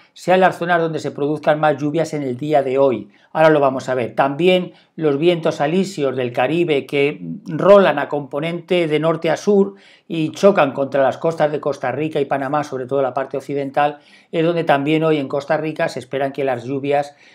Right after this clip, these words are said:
puedan, en este caso, ser un poquito más importantes. Y luego, por otra parte, aquí veis la tormenta invernal como ya está en la zona de Arizona, Nuevo México, y que poco a poco se va a ir trasladando más hacia el sur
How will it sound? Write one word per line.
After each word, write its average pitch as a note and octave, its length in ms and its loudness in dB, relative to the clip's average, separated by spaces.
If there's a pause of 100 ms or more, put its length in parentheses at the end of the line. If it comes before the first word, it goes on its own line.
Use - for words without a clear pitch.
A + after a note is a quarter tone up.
(160)
puedan, C#3+ 340 2
en C#3+ 100 -6
este C#3 220 -8
caso, D#3 460 -2 (120)
ser D3+ 220 -6
un C#3 80 -6
poquito C#3 280 -6
más C3+ 180 -6
importantes. A2+ 760 -8
Y A3 100 0
luego, G#3+ 220 4
por F#3 140 0
otra F#3+ 200 0
parte, F#3+ 240 2
aquí E3+ 140 -2
veis F#3 340 0 (340)
la D#3 200 6
tormenta D#3+ 540 0
invernal F3 540 0
como E3 200 -2
ya E3 140 -4
está E3+ 260 0
en D#3 80 0
la D3 80 0
zona D3+ 280 -2
de D3 80 0
Arizona, D3 560 -2
Nuevo C3 260 -4
México, D3 680 -4 (460)
y C#3 100 -8
que D3 120 2
poco F3+ 220 6
a F#3+ 80 6
poco F#3 220 2
se D#3 120 -6
va D3 80 2
a D3 40 2
ir D3 100 -4
trasladando D#3 560 2
más C#3 200 -6
hacia D#3+ 240 -2
el D#3 100 0
sur G3 340 0